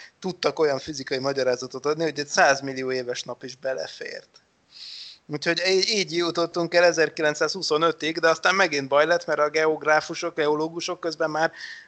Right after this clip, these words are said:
már elkezdtek milliárd éves földekről beszél-, földről beszélni, na akkor már megint baj van,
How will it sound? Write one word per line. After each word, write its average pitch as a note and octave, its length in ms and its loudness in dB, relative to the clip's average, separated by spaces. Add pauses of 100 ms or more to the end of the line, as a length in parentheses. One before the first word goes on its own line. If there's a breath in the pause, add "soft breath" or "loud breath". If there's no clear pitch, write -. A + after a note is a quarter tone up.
már D#3 280 4
elkezdtek F3+ 460 4
milliárd D3+ 500 4
éves B2 320 0
földekről B2+ 580 -6
beszél-, B2+ 480 -4
földről B2+ 420 -4
beszélni, C3 480 -2
na C#3 140 -2
akkor D#3 200 -4
már E3 100 2
megint D#3 360 0
baj E3+ 220 4
van, A3 260 4